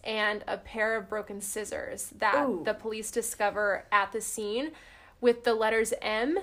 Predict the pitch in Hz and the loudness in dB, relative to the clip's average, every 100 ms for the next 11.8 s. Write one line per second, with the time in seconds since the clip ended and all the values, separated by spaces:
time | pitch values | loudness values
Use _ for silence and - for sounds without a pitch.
0 | - - 226 - - 202 - 202 214 - | -4 -4 -4 -2 -2 -2 -2 -6 -10 -8
1 | - 202 - - - 202 185 196 202 - | -6 -4 -4 -4 -8 -6 -8 -8 -8 -6
2 | - - - - - _ - - - - | -8 -10 -16 -20 -20 _ -20 -20 -20 -20
3 | - - - - - - - - 214 196 | -20 -20 -20 -20 -20 -20 -20 -10 -8 -8
4 | 226 220 202 202 196 - - 50 - - | -8 -10 -8 -8 -8 -10 -12 -12 -12 -12
5 | - - 214 - - - - - - - | -16 -14 -6 -6 -8 -16 -20 -20 -20 2
6 | 220 214 208 190 220 226 233 240 240 233 | 6 6 4 0 0 4 4 4 2 2
7 | 285 - 214 202 208 208 - - 208 214 | 2 0 -2 0 -2 -4 -6 -8 -8 -6
8 | 269 262 190 - 285 285 427 - - - | -6 -6 -6 -8 -10 -6 -6 -6 -6 -6
9 | - - - 220 - - - - - 247 | -8 -12 -14 -16 -18 -20 -14 -2 4 4
10 | - - _ - - - - - - - | 4 -8 _ -20 -20 -20 -20 -20 -20 -20
11 | _ - - 254 262 262 262 | _ 0 8 12 12 10 6